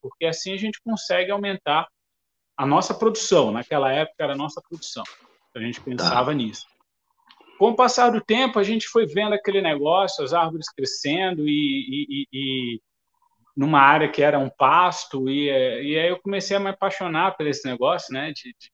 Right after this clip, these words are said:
Speaker 1: de plantar
Speaker 2: Uhum.
Speaker 1: árvores, e aí começamos a verificar realmente que havia um impacto aí, né?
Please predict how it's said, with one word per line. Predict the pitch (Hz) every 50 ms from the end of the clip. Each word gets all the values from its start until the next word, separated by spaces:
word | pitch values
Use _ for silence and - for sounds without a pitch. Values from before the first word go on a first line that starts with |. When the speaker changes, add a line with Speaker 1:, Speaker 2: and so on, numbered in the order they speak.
| _
Speaker 1:
de | - 135 135 143
plantar | 135 131 175 170 123 117
Speaker 2:
Uhum. | 110 127 151
Speaker 1:
árvores, | 170 165 160 147 - - - - _ _ _ _ _ _ _ _ _ -
e | 156
aí | 160 160
começamos | - 202 202 208 196 160 - - 190 190 202 202 202
a | 196
verificar | 196 202 196 196 202 - - _ 196 190
realmente | 170 190 208 202 190 190 202 196 - -
que | 220
havia | 214 196 160 185 208
um | 220 233
impacto | 233 220 - - 220 226 - - - - 147
aí, | 127 113 110
né? | 101 120 120 131